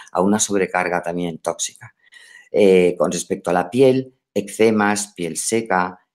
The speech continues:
escamosa, son los principales problemas dermatológicos en los bebés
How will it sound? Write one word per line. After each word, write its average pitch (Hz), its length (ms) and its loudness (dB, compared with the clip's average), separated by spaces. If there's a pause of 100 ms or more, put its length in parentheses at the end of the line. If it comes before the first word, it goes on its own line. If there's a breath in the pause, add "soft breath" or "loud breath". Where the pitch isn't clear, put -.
escamosa, 90 920 -2
son 120 220 0
los 123 100 -2
principales 98 600 -2
problemas 92 540 -2
dermatológicos 92 1000 -2
en 92 100 0
los 80 180 -4
bebés 87 360 0